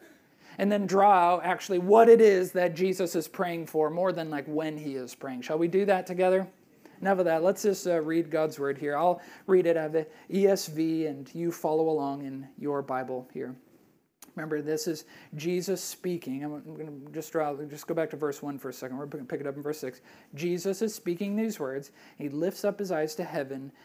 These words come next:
and he says, "Father." So he's addressing the Father,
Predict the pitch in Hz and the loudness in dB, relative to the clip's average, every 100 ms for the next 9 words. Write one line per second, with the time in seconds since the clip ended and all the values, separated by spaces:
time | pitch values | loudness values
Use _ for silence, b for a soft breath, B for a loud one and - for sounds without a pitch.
0 | B 165 156 143 - 160 139 - - - | B -12 -10 -8 -4 -2 -4 -10 -16 -4
1 | 165 151 123 127 - 147 147 165 - 175 | -2 -2 -6 -12 -8 -8 -6 -8 -8 -4
2 | 196 202 208 196 175 - 135 123 117 110 | -2 -2 -6 -6 -8 -8 -8 -8 -10 -16